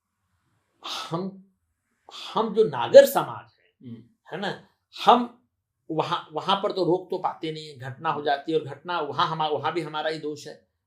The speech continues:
Speaker 1: है ना? उसके बाद वहां पर, क्या कहते हैं कि नागर समाज, जो भी सिविल सोसाइटी है, वो उसके, उसके पूरे लीगल प्रोसीडिंग्स में, अ, वो, वो एफिशिएंसी नहीं आती है,
Speaker 2: हम्म।
Speaker 1: ठीक है? उसके बाद उसके रेस्क्यू में भी, ये मैं,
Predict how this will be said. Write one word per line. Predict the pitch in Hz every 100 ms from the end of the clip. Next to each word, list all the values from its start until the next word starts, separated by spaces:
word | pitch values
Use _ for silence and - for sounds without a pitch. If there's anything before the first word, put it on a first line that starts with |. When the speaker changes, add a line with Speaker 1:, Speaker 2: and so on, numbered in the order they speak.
| -
Speaker 1:
है | 185
ना? | 170 - -
उसके | 170 233
बाद | 190 185 185
वहां | 165 170
पर, | 175 175 165
क्या | 151 156
कहते | 151 151 170
हैं | 165
कि | 175
नागर | 147 151 170
समाज, | 156 151 156
जो | 151 151
भी | 156 170
सिविल | - 151 151
सोसाइटी | 151 139 143 143 160 165
है, | 160 - - 131
वो | 170 165 - - -
उसके, | 147 170 156 143
उसके | 147 160
पूरे | - 156 156
लीगल | 147 147 160
प्रोसीडिंग्स | - 143 151 151 170 160
में, | 160 160
अ, | - - _ -
वो, | 147 139 143 143 139 139 143 143
वो | 147 170
एफिशिएंसी | 156 151 143 139 160
नहीं | 156 156
आती | 143 - 151
है, | 160 - _
Speaker 2:
हम्म। | 131
Speaker 1:
ठीक | 139 -
है? | 180 - _ _ _
उसके | 220 220 262
बाद | 240 208 233 -
उसके | 180 220 214 208 - -
रेस्क्यू | 139 165 - 208 202
में | 202
भी, | 180 196 - _ _ _ _ _ - 170
ये | 175 170
मैं, | 175 170